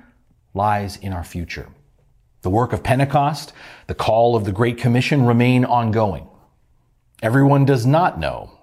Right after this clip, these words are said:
has not heard, has not witnessed the truth of the gospel of Christ. And we who have heard,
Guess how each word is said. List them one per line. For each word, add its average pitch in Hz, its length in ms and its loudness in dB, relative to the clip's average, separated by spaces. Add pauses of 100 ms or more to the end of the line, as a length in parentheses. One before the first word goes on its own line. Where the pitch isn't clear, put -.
has 107 220 0
not 170 280 2
heard, 78 320 -4
has 120 200 2
not 165 280 2
witnessed 156 520 -2 (240)
the 117 100 0
truth - 540 -2 (220)
of 104 160 -4
the 104 80 -2
gospel 92 460 -4
of - 120 -20
Christ. - 540 -8 (920)
And 101 160 -2
we 147 300 4
who 135 220 4
have 226 300 0
heard, 85 340 -6